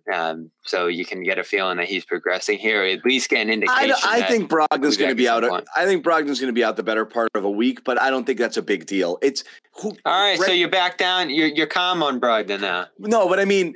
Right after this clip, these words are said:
Speaker 2: re-, it's, it's not calm. Hamstrings can go a bunch of different ways. He could have been out multiple weeks. He could be out a week.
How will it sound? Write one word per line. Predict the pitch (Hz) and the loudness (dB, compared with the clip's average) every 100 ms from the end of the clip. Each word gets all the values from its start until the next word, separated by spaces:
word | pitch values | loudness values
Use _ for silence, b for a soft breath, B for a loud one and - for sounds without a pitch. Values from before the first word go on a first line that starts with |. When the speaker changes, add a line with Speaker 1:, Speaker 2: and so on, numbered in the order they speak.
| - | -10
Speaker 2:
re-, | 143 180 - - | -4 -2 -4 -4
it's, | 190 254 | -2 0
it's | 240 269 | 0 0
not | 262 269 | 0 -2
calm. | 208 226 196 113 | 0 2 2 0
Hamstrings | 131 175 220 208 240 196 | -4 -2 0 -2 -4 -2
can | 185 | 0
go | 180 185 | 2 2
a | |
bunch | 175 190 | 2 0
of | 175 | -2
different | 170 170 | -2 0
ways. | 185 220 143 | 2 2 0
He | 139 | -4
could | - | -2
have | 170 | 0
been | 175 | 2
out | 170 170 | 0 2
multiple | 147 156 170 156 | 0 0 0 2
weeks. | 160 - | 2 0
He | - | -4
could | 175 156 | -4 -2
be | 170 | 2
out | 160 | 2
a | 147 110 120 | 2 0 0
week. | 143 - | -2 -4